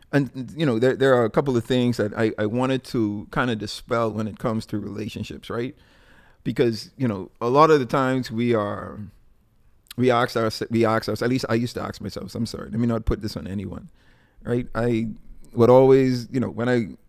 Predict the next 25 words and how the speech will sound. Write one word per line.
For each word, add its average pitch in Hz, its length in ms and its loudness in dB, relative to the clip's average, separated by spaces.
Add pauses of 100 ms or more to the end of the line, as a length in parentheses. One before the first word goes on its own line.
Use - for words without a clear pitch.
was 104 240 -4
dating 104 560 -2
back 92 240 -6
in - 80 -8
the - 80 -12
day, - 180 -14
you 80 80 -14
know, 98 120 -8
before 110 320 -8
I - 20 -4
got 107 220 -10
married, - 320 -12
before 117 220 -4
I 110 80 -2
met 104 260 -6
my, - 200 -10 (800)
my 98 100 -10
wife, - 500 -14
and 110 100 -8
I - 20 -6
might 117 200 -2
have 107 100 -2
asked 110 260 -8
this 107 140 -14
question 110 600 -6